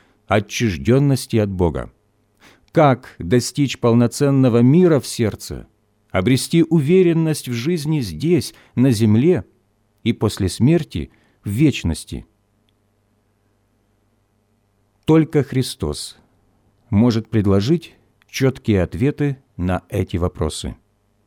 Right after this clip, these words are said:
«Без глубокой веры в искупительную жертву Христа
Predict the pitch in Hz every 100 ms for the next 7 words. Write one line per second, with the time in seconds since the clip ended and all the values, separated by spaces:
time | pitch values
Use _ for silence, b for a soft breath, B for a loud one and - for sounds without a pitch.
0 | _ _ _ _ _ - - 165 190 160
1 | 170 139 143 160 147 123 107 151 151 127
2 | 127 - 117 - 151 156 139 131 123 104
3 | 80 123 120 113 - 107 - - 131 104